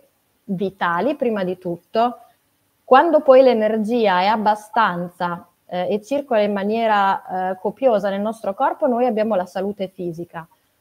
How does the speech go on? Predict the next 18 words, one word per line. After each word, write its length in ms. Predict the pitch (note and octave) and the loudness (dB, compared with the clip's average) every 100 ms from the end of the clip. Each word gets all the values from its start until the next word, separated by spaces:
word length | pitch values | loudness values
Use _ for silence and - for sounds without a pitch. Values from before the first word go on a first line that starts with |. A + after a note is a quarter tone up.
| _ _ _ _ _ _ _ _ - | _ _ _ _ _ _ _ _ 4
Quando 460 | C#4+ A4+ G#4+ C4 | 4 6 4 4
poi 200 | C4 C#4 | 8 8
l'energia 580 | C#4 A3 G#3+ A3 C4+ G#3+ | 8 4 0 0 4 4
è 220 | G#3 - - | 4 0 -2
talmente 720 | G3+ G3 A3 E4 F4 D4 A#3 | -2 0 2 2 0 -2 -2
tanta, 480 | A#3 F3+ E3+ F3 E3+ | 0 0 -4 -6 -6
ma 120 | E3+ | -4
talmente 600 | G3 G3 A#3+ D#4 D4 A3 | -4 -2 0 -2 -4 -4
tanta 720 | A#3+ F#3+ F3 F3 F#3 E3+ D#3+ _ | 0 0 -2 -6 -6 -6 -8 _
che 320 | - G#3 G3+ - | -2 0 0 -4
diventa 840 | F#3 G3+ A#3+ C4 C4 C4 G3 F#3 - | -6 2 6 6 2 0 0 0 -2
in 180 | C4 | -2
eccesso, 800 | A3+ G#3+ - G3 E3+ - C#4 D#4+ | -2 -6 -8 -6 -6 -4 0 0
va 320 | B3 F3+ E3+ G#3+ | 0 0 0 0
a 80 | |
nutrire 480 | B3 D4+ D4+ E4 C4+ | 0 -2 -2 0 2
altri 380 | C4+ C#4 A#3+ A4+ | 2 0 -2 -4
meridiani 920 | A4 A4 - C4 C5+ - - C#4 D4+ | -2 0 2 2 2 2 2 2 -2